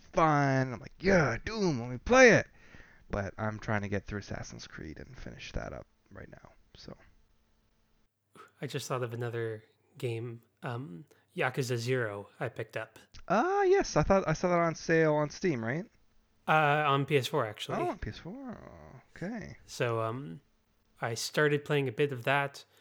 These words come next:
Speaker 2: and then I haven't touched it in a while.
Speaker 1: Okay.
Speaker 2: So,
Speaker 1: <laughs>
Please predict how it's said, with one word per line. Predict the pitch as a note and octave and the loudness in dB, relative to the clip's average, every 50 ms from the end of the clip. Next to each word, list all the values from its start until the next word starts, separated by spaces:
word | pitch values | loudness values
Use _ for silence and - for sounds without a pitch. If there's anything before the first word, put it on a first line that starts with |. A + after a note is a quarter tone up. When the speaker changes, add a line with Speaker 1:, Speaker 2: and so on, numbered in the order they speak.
| _ _ _ _ _ - | _ _ _ _ _ -8
Speaker 2:
and | - B2+ A#2+ | -6 -6 -4
then | A#2 A2+ | -4 -4
I | A2+ A2+ | -4 0
haven't | C3 C#3 C3 B2 B2 A2+ - - - _ _ _ _ _ _ _ _ _ _ _ | 0 0 0 0 -4 -8 -8 -12 -16 _ _ _ _ _ _ _ _ _ _ _
touched | - C#3 A#2+ - - - | -4 -4 -4 -4 -6 -6
it | B2+ A#2+ - _ _ _ _ _ _ | -6 -6 -8 _ _ _ _ _ _
in | - D#3+ C3 | -4 -2 -2
a | B2 | 0
while. | A#2+ A#2+ A#2 A2 A2 G#2 - _ _ _ _ _ _ _ _ _ - | 0 0 0 0 -2 -8 -10 _ _ _ _ _ _ _ _ _ -14
Speaker 1:
Okay. | B2 - E3 F3+ F3+ | -4 2 4 4 4
Speaker 2:
So, | - D3+ B2 A#2 A2+ A2+ A2+ A2 A2 - - _ | 4 0 -6 -6 -6 -6 -6 -8 -8 -12 -18 _
Speaker 1:
<laughs> | _ - - | _ -12 -2